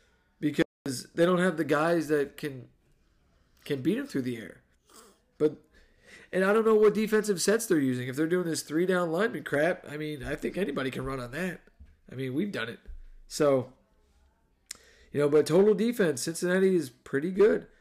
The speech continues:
They're thirty-fourth in the country. They'll only give up three hundred twenty-seven yards a game. You know, they're, they're giving up, uh, like I said, uh, like, fifteen. I've seen two different things. One was fifteen, the other was nineteen.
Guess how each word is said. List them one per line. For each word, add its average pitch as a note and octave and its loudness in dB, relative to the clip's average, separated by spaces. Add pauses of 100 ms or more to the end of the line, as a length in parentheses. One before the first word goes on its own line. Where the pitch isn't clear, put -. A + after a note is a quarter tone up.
(540)
They're D3 0
thirty-fourth F3 0
in G#3 -8
the G3+ -4
country. F#3+ -2
They'll C#3 -4
only D3+ -6
give E3 0
up D3 -8
three D#3+ -2
hundred E3 -6
twenty-seven E3+ -4
yards E3 -4
a D3+ -8
game. E3+ -8 (960)
You B2+ -16
know, C3 -8 (500)
they're, C#3+ 2
they're D3+ -2
giving F3 6
up, D#3 0
uh, B2 -6 (1160)
like D#3 4
I D#3 6
said, D3+ 4
uh, A#2+ -2 (840)
like, C3 -8
fifteen. F3 -2 (520)
I've F#3+ -4
seen F4 0
two G3+ 4
different C3 2
things. B2 -4
One F#3+ 0
was G#3+ 0
fifteen, F#3 0
the D#3 -2
other E3 2
was C#3 -4
nineteen. C#3+ -8